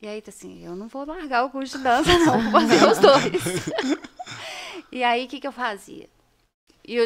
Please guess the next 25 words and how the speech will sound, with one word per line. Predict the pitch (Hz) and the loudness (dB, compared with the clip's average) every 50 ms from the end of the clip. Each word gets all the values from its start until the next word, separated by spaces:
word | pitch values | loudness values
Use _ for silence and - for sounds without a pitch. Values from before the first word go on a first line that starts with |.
| 226 | -2
e | 160 139 247 | -2 -8 -8
eu | 277 | -8
estudava | 262 - 226 226 220 226 240 | -8 -4 2 2 2 2 2
de | 240 285 | -2 -2
manhã. | 311 415 415 254 - - - - _ _ _ _ _ _ _ _ _ _ _ _ _ _ _ _ _ _ _ _ _ _ _ _ _ _ _ _ _ _ _ _ _ _ _ _ _ _ _ _ | -4 -2 -2 -4 -8 -8 -12 -18 _ _ _ _ _ _ _ _ _ _ _ _ _ _ _ _ _ _ _ _ _ _ _ _ _ _ _ _ _ _ _ _ _ _ _ _ _ _ _ _
Na, | 175 185 185 175 175 175 | -8 -4 -2 -2 -2 -2
nos | 202 214 202 202 | -4 -8 -12 -14
intervalos | 233 233 233 208 208 208 185 214 233 240 233 208 180 175 175 - - - - _ _ _ _ _ _ _ _ - | -12 -10 -10 -10 -10 -10 -8 -6 -6 -6 -6 -8 -10 -14 -20 -20 -20 -20 -20 _ _ _ _ _ _ _ _ -14
da | 185 175 | -14 -12
minha | 180 185 180 175 170 | -12 -12 -10 -8 -8
aula, | 170 165 165 165 | -8 -10 -10 -12
por | - 180 | -14 -18
exemplo, | 180 175 175 175 175 170 _ 175 175 175 _ _ _ _ _ _ _ _ _ - - _ _ _ _ _ _ | -18 -16 -16 -16 -16 -18 _ -20 -20 -20 _ _ _ _ _ _ _ _ _ -20 -20 _ _ _ _ _ _
a | - 185 180 - 190 | -8 -6 -4 -4 -4
aula, | 196 202 202 196 190 - - - - - | -4 -4 -4 -6 -8 -12 -14 -18 -14 -14
a | - - | -12 -12
primeira, | 220 240 254 302 349 330 269 233 208 190 180 156 - - | -10 -8 -4 -2 -2 0 0 -2 -2 -4 -4 -6 -10 -14
o | - 190 | -20 -20
primeiro | - - 247 277 339 339 | -18 -12 -6 -6 -6 -6
semestre | 320 - 247 214 190 190 - - 190 | -6 -10 -12 -10 -10 -12 -12 -12 -12
da, | 185 185 180 - - | -10 -10 -10 -14 -20
de | - - 196 | -18 -16 -12
dança | 185 214 240 262 - - 226 | -10 -8 -10 -8 -10 -14 -14
tinha | - - 226 226 | -12 -12 -10 -6
matérias | 226 220 220 - 214 214 220 226 233 226 - - - | -6 -8 -6 -6 -6 -6 -6 -6 -8 -10 -14 -20 -20